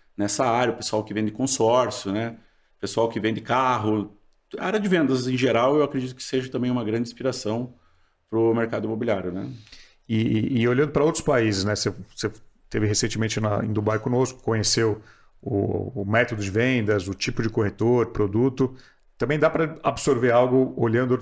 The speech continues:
Speaker 2: outro, outros mercados?
Speaker 1: É, o, você olhando qualquer mercado,
Speaker 2: Você traz
Speaker 1: você,
Speaker 2: um aprendizado.
Speaker 1: você tem que entender o seguinte,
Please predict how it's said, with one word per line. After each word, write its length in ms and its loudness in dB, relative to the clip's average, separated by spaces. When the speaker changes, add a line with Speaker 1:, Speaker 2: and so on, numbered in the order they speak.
Speaker 2:
outro, 420 0
outros 200 -2
mercados? 560 -2
Speaker 1:
É, 120 2
o, 220 -2
você 260 0
olhando 580 2
qualquer 360 0
mercado, 720 0
Speaker 2:
Você 140 -8
traz 180 4
Speaker 1:
você, 60 2
Speaker 2:
um 20 2
aprendizado. 320 2
Speaker 1:
você 180 2
tem 200 2
que 120 -4
entender 300 2
o 60 0
seguinte, 520 -4